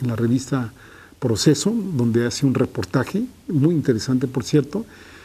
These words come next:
y, y en el número de esta semana, por cierto, ya que estamos hablando de esta revista, justamente Proceso dedica su nota principal al hecho de que a un año de los sismos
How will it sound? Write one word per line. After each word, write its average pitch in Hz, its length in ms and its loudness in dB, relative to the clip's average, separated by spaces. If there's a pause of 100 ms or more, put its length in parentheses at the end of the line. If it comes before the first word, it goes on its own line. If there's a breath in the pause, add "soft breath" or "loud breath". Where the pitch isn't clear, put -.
(160 loud breath)
y, 135 340 4
y 139 140 4
en 135 80 4
el 143 100 4
número 190 280 4
de 165 80 4
esta 160 160 -2
semana, 135 460 0
por 139 180 -10
cierto, 127 220 -4
ya 139 80 4
que 139 60 -4
estamos 139 360 0
hablando 127 240 2
de 127 80 4
esta 131 120 -4
revista, 135 440 2 (500 loud breath)
justamente 151 800 4
Proceso 139 500 0
dedica 127 400 4
su - 140 -2
nota 131 220 2
principal 143 560 2 (580 loud breath)
al 131 160 2
hecho 175 240 2
de 131 100 2
que 143 120 0
a - 20 4
un 160 140 2
año 156 200 2
de 123 80 0
los 104 120 -4
sismos 151 440 -2